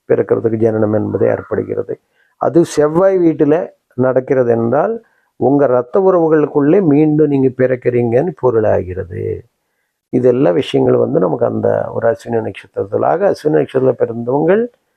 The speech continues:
ஒரு எது நினைத்தாலும் அது எளிதாக முடித்துவிட்டு ஒரு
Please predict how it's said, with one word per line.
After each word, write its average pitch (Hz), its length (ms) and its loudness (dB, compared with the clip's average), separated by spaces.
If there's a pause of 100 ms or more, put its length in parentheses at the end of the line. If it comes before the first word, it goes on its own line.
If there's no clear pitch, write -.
(420)
ஒரு 95 460 -2
எது 147 380 2
நினைத்தாலும் 156 800 0 (260)
அது 110 240 0 (460)
எளிதாக 135 540 2
முடித்துவிட்டு 139 840 -2 (240)
ஒரு 110 240 -2